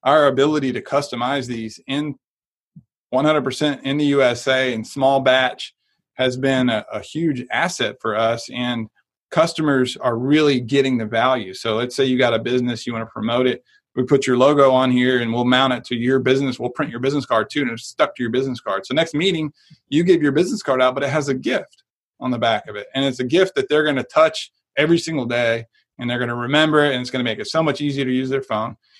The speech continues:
and they're gonna really appreciate that. And that's why our reorder rate's over eighty-five percent. We were ranked the number one promo product last year because it delivers on the goals that these marketers have,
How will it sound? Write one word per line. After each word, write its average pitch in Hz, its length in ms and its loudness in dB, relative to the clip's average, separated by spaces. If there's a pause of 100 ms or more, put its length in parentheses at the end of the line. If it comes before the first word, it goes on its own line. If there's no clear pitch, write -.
(200)
and 160 100 0
they're 208 100 6
gonna 165 160 4
really 170 180 6
appreciate 165 440 -4
that. 104 220 -4 (480)
And 143 140 -2
that's 160 260 2
why 143 260 6
our 123 160 4
reorder 139 380 2
rate's 120 240 0
over 117 240 -2
eighty-five 123 520 2
percent. 123 460 -2
We 107 80 -4
were 104 120 -2
ranked 113 240 -6
the 110 60 -8
number 113 240 -4
one 113 400 -4
promo 123 280 0
product 120 520 2 (320)
last 120 400 -2
year 127 420 0 (280)
because 143 460 2
it 127 200 -6
delivers 135 600 2
on 120 160 0
the 107 100 -4
goals 120 580 0
that 117 160 -6
these 117 160 -6
marketers 117 500 -4
have, 151 440 2